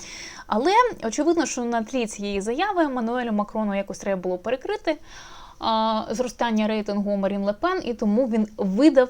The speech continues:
оцю свою улюблену миротворчу заяву, що «я ж тут рішаю вопросики, що ми ж тут будемо за мир боротися, і я готовий запросити за стіл переговорів Китай і Росію, і Україну, і помирити їх всім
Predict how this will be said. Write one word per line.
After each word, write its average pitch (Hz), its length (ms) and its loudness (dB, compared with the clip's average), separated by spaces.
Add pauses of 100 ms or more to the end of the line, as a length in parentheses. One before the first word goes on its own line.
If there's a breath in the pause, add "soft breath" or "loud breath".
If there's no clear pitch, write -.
(120)
оцю 220 260 -4
свою 208 260 -2
улюблену 202 880 0
миротворчу 196 640 -4
заяву, 262 480 0
що - 160 -8
«я 214 140 -2
ж - 120 -10
тут - 180 -8
рішаю 196 440 0
вопросики, 254 840 0
що 208 240 -8
ми 214 140 -2
ж - 100 -10
тут 196 120 -4
будемо 196 380 -2
за 196 120 -2
мир 196 200 0
боротися, 240 640 2 (320 loud breath)
і 262 100 -2
я 285 220 4
готовий 262 920 4 (380 loud breath)
запросити 240 800 0
за 185 140 -2
стіл 233 340 0
переговорів 233 840 -2 (280 soft breath)
Китай 233 680 -2
і 196 120 -4
Росію, 190 680 -4
і 180 80 -4
Україну, 190 640 -4
і - 20 -4
помирити 190 520 -4
їх 185 240 -6
всім 180 280 -8